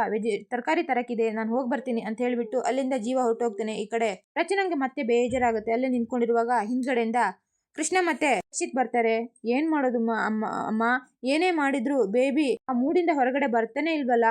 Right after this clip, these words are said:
ಅಂತ ಹೇಳ್ದಾಗ ಅದನ್ನ ಕೇಳಿಸ್ಕೊಂಡು ರಚನಾ, "ಅವ್ರು ಹೊರಗಡೆ ಬರ್ಬೇಕು ಅಂದ್ರೆ ಜೀವನ್ ಮನೆಯಲ್ಲಿ ಏನಾಗಿದೆ ಅನ್ನೋ ಸತ್ಯ ನಮಗ್ ಗೊತ್ತಾಗ್ಬೇಕು. ಆ ಸತ್ಯ ಜೀವಂಗೆ ಮತ್ತೆ ಬಾಲಂಗೆ ಇಬ್ರಿಗೆ ಮಾತ್ರ ಗೊತ್ತಿದೆ, ಆದ್ರೆ ಅವ್ರಿಬ್ರು ನಮ್ಮ ಹತ್ರ ಹೇಳ್ತಿಲ್ವಲ್ಲ" ಅಂತ ರಚನಾ ಹೇಳಿದಾಗ, "ಅವ್ರು ಹೇಳಿಲ್ಲ ಅಂದ್ರೆ ಏನಾಯ್ತು, ನಾವೇ ಅವ್ರ ಬಾಯಿಂದ ಹೇಳ್ಸೋಣ"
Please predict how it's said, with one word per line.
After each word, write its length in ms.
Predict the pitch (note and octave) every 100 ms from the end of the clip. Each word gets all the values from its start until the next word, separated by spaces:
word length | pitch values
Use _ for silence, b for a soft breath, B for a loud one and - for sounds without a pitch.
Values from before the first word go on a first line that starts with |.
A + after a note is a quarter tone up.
| -
ಅಂತ 180 | A#3 A#3
ಹೇಳ್ದಾಗ 460 | A#3+ C4+ B3 A#3 B3 A3+ - _ _
ಅದನ್ನ 220 | A3+ C#4
ಕೇಳಿಸ್ಕೊಂಡು 520 | D4 F#4 F#4 - C#4
ರಚನಾ, 380 | B3 A#3+ C4 A#3+
"ಅವ್ರು 200 | G3+ C4
ಹೊರಗಡೆ 340 | B3+ A#3+ D4+
ಬರ್ಬೇಕು 420 | D#4+ B3 A3+ C4+ B3
ಅಂದ್ರೆ 320 | A3+ B3 G#3
ಜೀವನ್ 340 | F#3+ C#4+ D#4+
ಮನೆಯಲ್ಲಿ 340 | B3+ B3+ B3+ A3+
ಏನಾಗಿದೆ 460 | A#3+ C4+ B3 A#3
ಅನ್ನೋ 160 | A3+ A3+
ಸತ್ಯ 340 | A#3 A#3 D4+
ನಮಗ್ 220 | C#4 A3+ A3+
ಗೊತ್ತಾಗ್ಬೇಕು. 540 | A3+ A#3 G#3+ G#3+ A3 - B B B
ಆ 140 | B3+ C4+
ಸತ್ಯ 320 | C#4 F4+ F4 C#4+ G#3+
ಜೀವಂಗೆ 420 | G#3 E4 F4 E4
ಮತ್ತೆ 300 | C#4 B3 C#4
ಬಾಲಂಗೆ 400 | A3+ A#3+ B3+ A#3+
ಇಬ್ರಿಗೆ 260 | G#3+ A#3 A#3+
ಮಾತ್ರ 280 | A#3 B3+ D#4+
ಗೊತ್ತಿದೆ, 380 | B3 B3 A3+
ಆದ್ರೆ 260 | A3 A3+ A#3+
ಅವ್ರಿಬ್ರು 340 | A#3+ A#3 A3
ನಮ್ಮ 180 | D#4+ C4
ಹತ್ರ 140 | C4 C4+
ಹೇಳ್ತಿಲ್ವಲ್ಲ" 600 | A#3+ B3+ C4 B3+ A3+ A3 G#3+
ಅಂತ 180 | A3 B3 G3+ B B -
ರಚನಾ 280 | C4 F#4 F#4+
ಹೇಳಿದಾಗ, 280 | D#4+ B3+ B3+ A#3
"ಅವ್ರು 200 | - D4
ಹೇಳಿಲ್ಲ 300 | D4+ D4+ E4 D#4
ಅಂದ್ರೆ 200 | C4 B3
ಏನಾಯ್ತು, 360 | B3 A#3 A#3+
ನಾವೇ 280 | A3 A#3+ D4
ಅವ್ರ 140 | D4+
ಬಾಯಿಂದ 280 | A3 A#3+ C4 C4+
ಹೇಳ್ಸೋಣ" 400 | A#3 B3+ C4